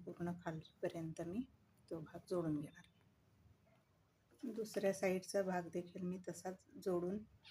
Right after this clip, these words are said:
डबल शिलाई घालून तिथे ओव्हरलॉक करून घेणार आहे. अशा प्रकारे दोन्ही भाग जोडून हा स-, ही फ्रंट साईड मी तयार करून घेतलेली आहे. सेम असाच मागचा भागसुद्धा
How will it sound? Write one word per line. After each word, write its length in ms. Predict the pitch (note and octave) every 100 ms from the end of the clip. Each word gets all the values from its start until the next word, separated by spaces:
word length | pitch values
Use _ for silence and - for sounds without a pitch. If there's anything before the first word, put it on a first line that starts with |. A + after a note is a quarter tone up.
| - _ -
डबल 280 | G3 F#3 F#3
शिलाई 340 | F#3 F3+ F3+ F3+
घालून 280 | F3 G3 G#3+ -
तिथे 240 | F3 F#3
ओव्हरलॉक 560 | - F3+ F3+ F#3 F3+ F3 -
करून 240 | F3 F3+
घेणार 320 | F3+ E3+ E3 D#3+
आहे. 280 | D#3+ - _ _ _ _ _ _ _ _ - - - - - D4
अशा 240 | - G#3
प्रकारे 420 | G3+ F3+ - F#3
दोन्ही 340 | F3+ F#3 F#3 G3
भाग 260 | F#3 F3 -
जोडून 340 | F#3 F3 F#3 - - - -
हा 220 | - F#3
स-, 220 | F#3 - - -
ही 180 | F3+ F#3 E3+ E3+ - -
फ्रंट 260 | F#3+ G3
साईड 340 | - E3 E3 F3
मी 100 | F#3+ -
तयार 240 | F3+ F3
करून 320 | - E3 D#3+
घेतलेली 460 | D#3+ - D#3 D3+ E3+
आहे. 180 | D#3+ F3 - - - - - - - - - - - - - - - _ _ - -
सेम 320 | - F#3 F3+
असाच 380 | F3 F3 F#3+ - -
मागचा 500 | F3+ E3+ - - F#3
भागसुद्धा 600 | F3+ E3+ - - E3+